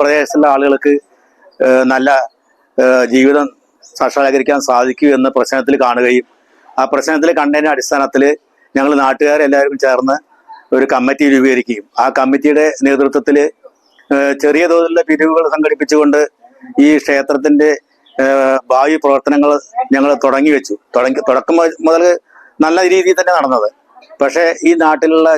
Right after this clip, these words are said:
ചില ആളുകളൊക്കെ, ഏഹ്, സ്വന്തം രീതി തന്നെ ചില കാര്യങ്ങൾ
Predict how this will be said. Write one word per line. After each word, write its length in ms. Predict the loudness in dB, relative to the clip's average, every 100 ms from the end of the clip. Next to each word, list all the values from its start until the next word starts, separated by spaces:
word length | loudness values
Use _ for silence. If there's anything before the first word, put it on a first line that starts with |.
| 0
ചില 100 | 2 2
ആളുകളൊക്കെ, 460 | 0 0 0 -2 -4 -6 _ _ _ _ -2
ഏഹ്, 240 | 0 0 0
സ്വന്തം 340 | 0 0 0 -2 -8 _ 0
രീതി 200 | 2 2 -2
തന്നെ 180 | -4 -8 _ _ _ _ _ _ -4
ചില 120 | -2 0
കാര്യങ്ങൾ 320 | 0 0 0